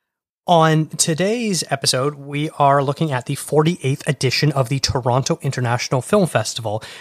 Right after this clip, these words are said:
which is about to kick off, running from September seventh to the seventeenth. The festival will be screening over two hundred films this year.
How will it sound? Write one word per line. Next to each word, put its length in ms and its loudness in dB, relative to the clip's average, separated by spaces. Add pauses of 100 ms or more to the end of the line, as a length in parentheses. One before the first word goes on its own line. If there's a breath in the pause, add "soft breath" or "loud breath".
which 220 -2
is 200 0
about 580 -2
to 240 0
kick 260 -6
off, 340 2
running 320 0
from 260 -2
September 400 -4
seventh 580 -2
to 200 -4
the 140 -6
seventeenth. 800 -2 (500 soft breath)
The 220 -2
festival 500 0
will 120 2
be 140 -6
screening 440 -4
over 420 -6
two 200 0
hundred 300 2
films 280 -2
this 180 -4
year. 300 -4